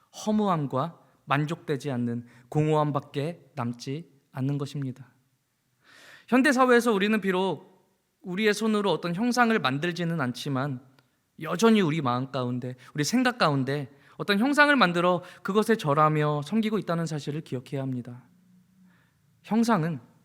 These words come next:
우리의 목적에 관한 것이라고 말할 수 있습니다. 하나님께서는 자신의 형상을 우리에게 주셨습니다.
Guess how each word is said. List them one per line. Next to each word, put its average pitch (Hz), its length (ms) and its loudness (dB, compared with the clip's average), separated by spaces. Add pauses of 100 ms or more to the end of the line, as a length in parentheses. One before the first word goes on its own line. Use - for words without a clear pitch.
(640)
우리의 156 200 2
목적에 196 520 0
관한 143 240 -2
것이라고 131 440 -6
말할 123 200 -8
수 131 140 -14
있습니다. 131 420 -12 (1000)
하나님께서는 226 880 4
자신의 233 920 0
형상을 214 560 0 (420)
우리에게 147 300 -2
주셨습니다. 123 720 -6